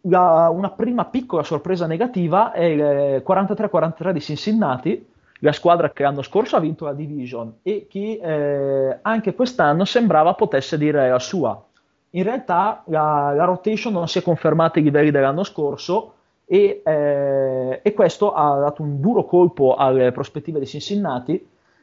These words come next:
che al momento è a portata di, comunque è a portata ris-, eh, di tiro rispetto ai Cardinals, ai Brewers e a Pittsburgh, ma che, eh, sembra che debba ancora trovare quella continuità di risultati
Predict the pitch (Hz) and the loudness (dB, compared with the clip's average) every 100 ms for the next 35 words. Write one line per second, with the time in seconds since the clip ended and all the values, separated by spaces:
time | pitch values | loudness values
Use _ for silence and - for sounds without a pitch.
0 | _ 220 208 165 214 170 156 208 226 - | _ 0 2 4 2 0 0 0 0 -4
1 | _ _ - 202 185 - - 127 127 120 | _ _ -2 0 0 -4 -2 2 4 2
2 | 120 135 143 175 175 151 139 139 139 139 | 0 -2 -2 0 0 0 -4 -4 -2 -4
3 | 147 160 139 - - - 147 160 160 147 | -6 -8 -6 -8 -10 -4 0 0 -2 -4
4 | - 170 175 220 226 - 151 143 - 139 | 0 -2 0 0 0 -4 -10 -10 -6 -2
5 | 135 131 131 131 127 123 135 156 175 208 | -2 -2 -2 -4 -4 -4 -6 -4 2 4
6 | 202 156 156 143 - 151 151 143 - 151 | 2 0 -2 -2 0 0 2 -2 0 0
7 | 151 160 160 160 - 160 160 165 143 143 | 0 -2 -2 -4 -2 2 4 4 0 0
8 | 151 156 156 151 131 - 139 - 127 131 | 0 2 0 0 0 2 2 0 0 0
9 | 120 107 - - - 185 190 226 208 156 | 2 -2 -6 -20 -4 -2 0 0 2 2
10 | 147 131 - 196 165 - 160 170 143 190 | 4 2 2 0 0 -2 -2 -2 -2 -4
11 | 156 208 180 156 170 160 143 151 165 156 | -6 -6 -4 -6 -6 -10 -8 -10 -8 -8
12 | 165 147 135 160 170 127 117 123 147 | -4 -4 -2 -4 -2 -2 -2 -4 -6